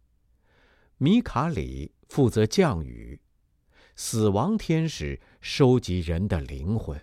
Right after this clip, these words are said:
三、相信天经。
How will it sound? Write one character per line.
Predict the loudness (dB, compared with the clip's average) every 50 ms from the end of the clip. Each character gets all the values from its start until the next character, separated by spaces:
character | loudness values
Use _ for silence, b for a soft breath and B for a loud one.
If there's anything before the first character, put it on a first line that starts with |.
| -16 _ _ _ _ _ _ _ _ _ _ _ _ _ _ _ _ _ _ _ _ _ _ _ _ _ _ _ _ _ _ _ _ _ _ _
三、 | -14 0 4 4 4 6 4 2 -2 -8 _ _ _ _ _ _ _ _ _ _ _ _ _ _ _
相 | -16 -2 2 4 4 4 4 2 0
信 | 0 0 -2 -2 -2 -4 -10 -12
天 | -8 2 4 4 4 4 0
经。 | -2 -2 -4 -4 -4 -4